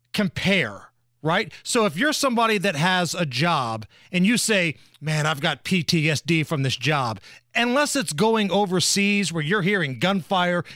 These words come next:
and bombs, I kind of feel like it's inappropriate. And this takes us to this story from Iowa. An Iowa weather guy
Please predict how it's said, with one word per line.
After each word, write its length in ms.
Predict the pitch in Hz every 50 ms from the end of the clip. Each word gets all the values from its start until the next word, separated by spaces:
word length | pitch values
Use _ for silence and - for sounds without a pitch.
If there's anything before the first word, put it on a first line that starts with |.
| - -
and 220 | 147 143 117 104
bombs, 460 | - 175 170 170 170 170 165 156 - - - - - - _ _
I 120 | - - 165 - -
kind 300 | - - - 214 233 233
of 80 | 220 -
feel 220 | - 214 220 196
like 160 | 190 180 143
it's 160 | 170 123 - 180
inappropriate. 680 | 160 143 - - - 143 127 - - 123 107 - _ _ _ _ _ - - - 139 -
And 100 | 165 180
this 140 | 247 277 -
takes 260 | - 262 254 - -
us 100 | 233 196
to 120 | - - 226
this 160 | 170 190 170
story 380 | - - - 202 185 180 165 139
from 160 | - 127 120 -
Iowa. 520 | 160 147 143 131 110 98 90 90 - - _ _ _ _ _ _ _ _ _ _ _ _ _ _ _ _ _ - 214
An 120 | 196 185 -
Iowa 440 | 185 196 233 294 294 277 233 208 180
weather 400 | 156 139 160 190 214 214 160 123
guy 460 | 98 120 110 95 87 87 - - _